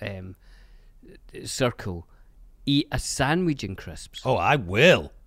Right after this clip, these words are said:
Speaker 1: You will still?
Speaker 2: Absolutely. I love crisps in a sandwich. Salt and vinegar or jalapeno chips at the top of the list.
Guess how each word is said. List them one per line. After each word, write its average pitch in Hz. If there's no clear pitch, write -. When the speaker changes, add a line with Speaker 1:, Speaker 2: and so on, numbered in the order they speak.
Speaker 1:
You 226
will 233
still? 220
Speaker 2:
Absolutely. 165
I 113
love 113
crisps -
in 101
a 98
sandwich. 95
Salt 131
and 120
vinegar 113
or 98
jalapeno 104
chips -
at 101
the 101
top -
of 127
the 101
list. 82